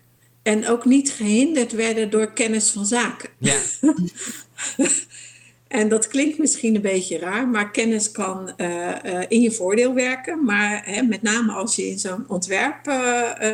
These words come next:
Speaker 1: eh, achtige aanpak zit, kan kennis je ook wel in, in de weg staan.
Speaker 2: Beetje beperkend denken of bepaalde kaders heel erg al hebben, et cetera.
Speaker 1: Ja,
Speaker 2: Ja.
Speaker 1: ja,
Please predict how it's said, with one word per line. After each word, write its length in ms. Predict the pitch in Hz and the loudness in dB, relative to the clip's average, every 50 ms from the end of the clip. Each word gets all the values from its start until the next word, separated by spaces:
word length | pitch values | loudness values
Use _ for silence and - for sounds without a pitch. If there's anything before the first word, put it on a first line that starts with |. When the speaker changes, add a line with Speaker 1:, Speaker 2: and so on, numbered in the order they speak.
| 214 220 | -2 -4
Speaker 1:
eh, 60 | 220 - - - - - - - - - - - _ _ _ - | -8 -8 -12 -18 -18 -14 -12 -10 -10 -10 -14 -18 _ _ _ -6
achtige 420 | - - 220 - - 214 - 190 | -4 -4 -4 -2 -4 -2 -2 -2
aanpak 500 | - 208 226 285 285 - 277 277 277 - | 0 2 2 2 2 0 -4 -4 -2 0
zit, 320 | - - 285 339 - - - | 0 0 0 -2 -4 -6 -2
kan 320 | - 269 262 269 247 254 | 2 4 4 4 4 4
kennis 340 | - 277 254 254 262 254 - | 0 0 2 2 2 2 2
je 100 | 247 - | 2 2
ook 160 | 233 240 240 - | 2 0 0 0
wel 200 | 240 233 226 - | -4 -2 0 2
in, 280 | 240 240 247 233 214 | 2 4 4 2 2
in 140 | - 233 233 | 2 2 2
de 100 | 233 233 | 2 2
weg 200 | 208 190 165 - | 2 0 -2 0
staan. 340 | - - - - 156 160 - - 220 - | 0 0 0 -2 -4 -14 -14 -16 -10 -4
Speaker 2:
Beetje 220 | 131 147 - 151 | -4 -2 -2 0
beperkend 640 | 135 139 - - - 151 147 151 147 - 131 135 123 | -2 -2 -4 0 0 0 2 2 0 0 0 0 2
denken 600 | 127 123 127 123 120 - 123 117 113 113 110 - | 0 0 0 0 0 0 0 0 2 0 -2 -2
of 240 | - 110 - - - 104 | -4 -8 -10 -10 -12 -8
bepaalde 440 | 107 110 113 - 127 123 117 113 117 - | -10 -8 -2 0 0 0 0 -4 -6 -4
kaders 460 | - 120 113 117 113 107 107 107 - | -4 -2 0 0 0 -2 -4 -6 -4
heel 240 | 107 110 110 110 104 | -4 -2 0 0 0
erg 220 | 98 104 - - | 0 0 -2 -4
al 200 | - 104 101 95 | -4 -2 -2 -2
hebben, 400 | 95 101 98 95 95 90 90 - | -4 -4 -4 -4 -4 -4 -4 -4
et 120 | - - | -6 -6
cetera. 480 | - - 87 90 - - 78 65 65 - - _ _ _ _ - - _ - | -6 -4 -4 -4 -6 -6 -10 -10 -10 -12 -16 _ _ _ _ -20 -16 _ 0
Speaker 1:
Ja, 220 | 226 226 196 - - - | 0 2 2 0 -6 -8
Speaker 2:
Ja. 200 | - 214 196 190 - | -6 -4 -4 -2 -4
Speaker 1:
ja, 140 | - - | -6 -8